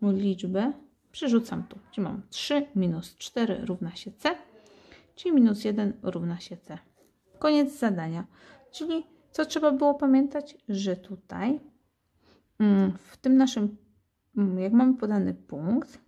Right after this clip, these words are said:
to pierwsza liczba to jest współrzędna xowa i mogę ją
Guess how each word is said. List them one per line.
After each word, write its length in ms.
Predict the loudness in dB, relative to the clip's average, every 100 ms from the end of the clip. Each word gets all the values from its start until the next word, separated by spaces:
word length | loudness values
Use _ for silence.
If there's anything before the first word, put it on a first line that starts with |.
| _
to 100 | -12
pierwsza 520 | -10 -2 -2 -2 -6
liczba 320 | -4 -4 -8
to 120 | -6 -8
jest 140 | -8
współrzędna 500 | -8 -4 2 4 4
xowa 420 | 2 -4 -10 -10 -2
i 100 | 2
mogę 260 | 4 4
ją 220 | 2 2